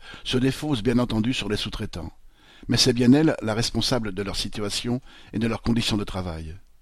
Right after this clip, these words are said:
Et celles-ci sont difficiles. La nuit, elles sont souvent seules dans les toilettes où violence et drogue sévissent. À présent, l'entreprise To The Loo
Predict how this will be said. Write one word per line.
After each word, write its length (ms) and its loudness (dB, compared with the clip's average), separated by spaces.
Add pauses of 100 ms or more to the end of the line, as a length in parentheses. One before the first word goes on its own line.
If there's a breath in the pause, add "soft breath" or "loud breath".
(440 soft breath)
Et 80 -4
celles-ci 300 0
sont 120 -2
difficiles. 640 -4 (640 soft breath)
La 140 0
nuit, 320 6 (240 loud breath)
elles 100 -4
sont 140 -2
souvent 300 0
seules 340 0
dans 80 0
les 140 -2
toilettes 420 -4 (240 loud breath)
où 80 -8
violence 540 0
et 80 -4
drogue 400 -4
sévissent. 680 -6 (1080 soft breath)
À 100 -4
présent, 440 2 (280 loud breath)
l'entreprise 580 -2 (100)
To 140 -2
The 80 -4
Loo 320 -4